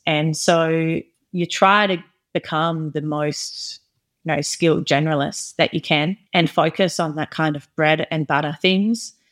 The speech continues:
And a lot of medicine still is that bread and butter. I mean, when you're talking about life-saving therapy, we are literally using the alphabet in kind of like our Doctor A B C resus, uh, kind of coordination.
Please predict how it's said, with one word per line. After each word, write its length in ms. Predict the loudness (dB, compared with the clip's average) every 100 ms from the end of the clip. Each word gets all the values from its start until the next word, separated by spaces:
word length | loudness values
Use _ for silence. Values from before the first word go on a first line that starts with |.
| _ -2
And 160 | 2 2
a 60 |
lot 380 | 4 4 2 -2 -2
of 360 | 0 2 0 -6 _ _ -4
medicine 500 | 2 2 2 -4 -8
still 280 | -4 -2 0
is 200 | 0 2
that 180 | 0 2
bread 180 | 0
and 320 | 0 -2 -4 0
butter. 200 | 2 2
I 200 | -2 0
mean, 200 | 0 2
when 120 | 2
you're 100 | 0
talking 360 | 0 0 0
about 300 | -2 -2 -2
life-saving 880 | 0 0 0 -2 -2 0 -2 -4 -8 _ _ _ _ 0
therapy, 460 | 4 4 2 -2 0
we 200 | 0 0
are 60 |
literally 480 | 0 0 0 0 0
using 360 | 2 0 0 0
the 100 | 2
alphabet 560 | 2 0 -2 0 -2 -6 _
in 100 | -10
kind 240 | -2 -2 -2
of 80 | -2
like 180 | -2
our 100 | 0
Doctor 380 | 0 -2 0 0
A 160 | 2 2
B 200 | 2 0
C 500 | 0 0 0 0 -4 2
resus, 640 | 2 2 -2 -2 -8 -12 _ _ -6
uh, 220 | 0 0
kind 220 | -2 -6 -8
of 120 | -6
coordination. 880 | -2 0 2 0 0 0 -2 -2